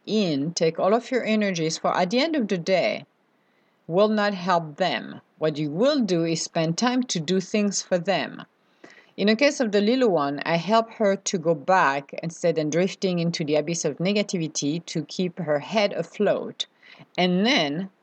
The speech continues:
when the universe told me it's time to step back, I s-, did it. I stepped back, warned her,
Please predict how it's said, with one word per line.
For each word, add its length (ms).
when 180
the 80
universe 480
told 160
me 160
it's 140
time 300
to 120
step 340
back, 480
I 280
s-, 520
did 220
it. 360
I 220
stepped 420
back, 320
warned 320
her, 360